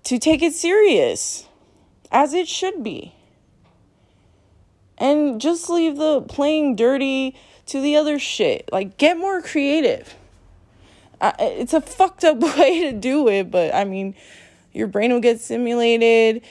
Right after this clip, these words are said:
it'll be more creative, it'll make you smarter. That way you don't have to fucking use kids and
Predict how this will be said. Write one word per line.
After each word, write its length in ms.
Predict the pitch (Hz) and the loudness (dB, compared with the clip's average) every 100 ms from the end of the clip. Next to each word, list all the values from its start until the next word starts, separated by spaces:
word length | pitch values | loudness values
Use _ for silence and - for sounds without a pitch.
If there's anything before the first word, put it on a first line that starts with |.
| - - | -20 -18
it'll 120 | - | -10
be 120 | 165 | -4
more 260 | 214 226 240 | 0 2 0
creative, 720 | - 240 226 226 220 220 220 | -2 -2 2 4 4 4 2
it'll 120 | 196 151 | -2 -4
make 180 | 196 | -6
you 140 | 202 196 | -6 -10
smarter. 680 | - 190 240 240 196 208 226 - _ _ _ _ _ _ _ _ _ _ _ _ _ _ _ _ _ _ - | -8 -2 0 2 2 0 -4 -10 _ _ _ _ _ _ _ _ _ _ _ _ _ _ _ _ _ _ -6
That 220 | - 262 | 0 2
way 180 | 285 302 | 2 -2
you 60 | 311 | 0
don't 200 | 311 320 | -2 0
have 220 | 302 285 | -2 -4
to 100 | 285 | -6
fucking 400 | 269 285 285 269 | -2 -2 -2 -2
use 320 | 269 277 262 | 0 0 -2
kids 580 | - - 262 254 233 180 | -8 -6 -2 -2 -4 -8
and 380 | - 202 202 202 | -6 -4 -4 -6